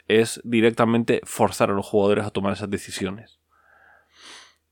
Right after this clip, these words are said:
Porque si yo decido que voy a matar al P N J este super maja-, super majo, tal y cual, de turno, yo asumo que ellos lo van a vengar,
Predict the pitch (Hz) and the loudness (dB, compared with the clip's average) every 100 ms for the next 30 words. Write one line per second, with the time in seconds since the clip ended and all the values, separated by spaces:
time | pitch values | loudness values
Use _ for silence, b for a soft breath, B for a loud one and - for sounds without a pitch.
0 | _ _ - 117 98 98 - 101 101 156 | _ _ -18 -10 -4 -4 -2 -2 4 6
1 | 165 143 - 165 101 - 92 98 120 123 | 4 0 -4 -2 -4 -2 0 4 4 4
2 | 123 123 123 120 123 123 139 135 110 101 | 4 4 4 2 0 0 2 2 2 2
3 | 98 98 98 113 110 120 120 - 123 120 | 0 0 0 -2 -2 -4 -4 -4 -2 0
4 | 117 117 110 120 117 117 117 110 113 131 | 2 0 -2 -6 -8 -2 4 6 6 2
5 | 117 123 113 113 113 127 127 117 110 135 | 0 -2 0 0 2 4 4 4 2 2
6 | 107 101 104 113 - 143 120 92 98 104 | 2 0 2 2 2 2 2 0 -2 -2
7 | 110 110 113 120 120 113 123 127 | -2 -2 -2 -2 0 2 2 -2